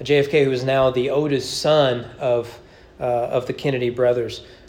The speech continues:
was thrust by his father into the realm of politics.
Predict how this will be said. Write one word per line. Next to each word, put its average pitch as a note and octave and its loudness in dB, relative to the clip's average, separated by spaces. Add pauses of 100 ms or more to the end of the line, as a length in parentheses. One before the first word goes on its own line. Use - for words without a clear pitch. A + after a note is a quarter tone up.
(120)
was C3 0
thrust E3 2
by C#3+ 4
his B2 -2
father C3 4
into C#3 -2
the B2 -2
realm A#2 0
of A2 -6
politics. C3 -2